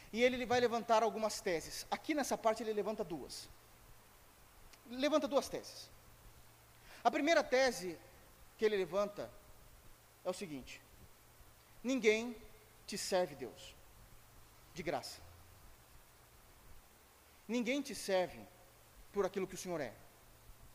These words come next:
Isso é mentira. Não te serve. Versículo de número nove. "Porventura Jó, é, Jó debalde teme a Deus só por aquilo que o Senhor é?" Não.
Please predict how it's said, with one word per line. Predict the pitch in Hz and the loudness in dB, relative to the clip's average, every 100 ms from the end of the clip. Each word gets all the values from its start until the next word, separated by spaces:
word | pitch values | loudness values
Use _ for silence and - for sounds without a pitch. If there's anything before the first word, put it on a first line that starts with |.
| - - - - - - - - - - - - - - - - - | -20 -20 -20 -20 -20 -20 -20 -20 -20 -20 -20 -20 -20 -16 -16 -16 -12
Isso | 156 | -4
é | 185 | -2
mentira. | 202 185 151 117 110 - - - - - - - - - - - - - | -2 -2 -4 -4 -12 -18 -20 -20 -20 -20 -20 -20 -20 -20 -20 -20 -20 -6
Não | 175 240 | 2 2
te | - | 2
serve. | 127 - - - - - | -6 -6 -14 -20 -20 0
Versículo | 214 220 196 233 | 0 0 -6 -2
de | |
número | 254 269 | -2 0
nove. | 285 226 | 2 2
"Porventura | 160 202 196 190 254 190 | 4 2 2 2 0 4
Jó, | 185 214 - - - - - - - - - - | 4 4 0 -16 -20 -20 -20 -20 -20 -20 -20 2
é, | 175 170 165 165 - | 6 8 6 2 -10
Jó | 170 220 | 6 6
debalde | 254 185 185 233 | 8 8 10 8
teme | - 214 208 | 8 6 6
a | |
Deus | 156 208 214 - - - - - - - | 4 2 2 -8 -12 -20 -20 -20 -20 0
só | 226 | 2
por | 226 208 | 2 -2
aquilo | 226 220 | -2 -4
que | |
o | |
Senhor | - 160 | -4 2
é?" | 190 202 - - | 2 0 -14 0
Não. | 240 320 370 | 8 8 8